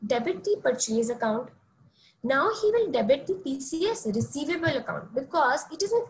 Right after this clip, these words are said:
asset in his books, and will credit the, uh, corresponding amount to the bank account.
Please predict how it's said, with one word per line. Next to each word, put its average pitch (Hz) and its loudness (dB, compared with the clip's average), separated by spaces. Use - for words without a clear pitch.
asset 226 -4
in 277 -2
his 294 -4
books, - -6
and 359 0
will - -6
credit 285 0
the, 370 2
uh, 226 2
corresponding 294 2
amount 226 0
to 254 -2
the 381 4
bank 190 0
account. 156 -4